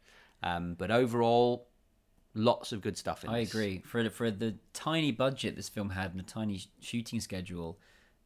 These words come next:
Speaker 2: the, the stu-, especially the Stygian stuff, is better than most things you see in horror films nowadays.
Speaker 1: Yeah.
Speaker 2: It's really good.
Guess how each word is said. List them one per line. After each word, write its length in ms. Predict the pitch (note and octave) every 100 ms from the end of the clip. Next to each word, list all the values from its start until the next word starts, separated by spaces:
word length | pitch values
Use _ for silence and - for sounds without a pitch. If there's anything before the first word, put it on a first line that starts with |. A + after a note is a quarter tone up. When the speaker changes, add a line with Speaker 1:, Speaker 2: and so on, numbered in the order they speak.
| -
Speaker 2:
the, 240 | A2+ - -
the 100 | A#2
stu-, 200 | - C3
especially 340 | - C#3+ D3
the 60 | B2+
Stygian 600 | A#2+ B2 A#2 G#2+ F#2+ F2+ - -
stuff, 420 | - E2+ F#2+ -
is 340 | - A2+ - - -
better 500 | A2 A2+ A2 - G#2+
than 380 | G2 G#2 G2 F#2 -
most 500 | A2 A2+ A2 - -
things 320 | A2+ G#2+ G#2
you 60 | G#2
see 400 | - G2+ F#2 F2+ - _
in 200 | G#2 F#2+
horror 200 | F#2 G2+
films 280 | F#2 F#2+ F#2
nowadays. 520 | F#2 F#2 F2 F2 F2+ -
Speaker 1:
Yeah. 220 | G#2 G#2 F2
Speaker 2:
It's 180 | - -
really 560 | A#2 A#2+ G#2+ G2 F2+ F2
good. 280 | G#2+ E2+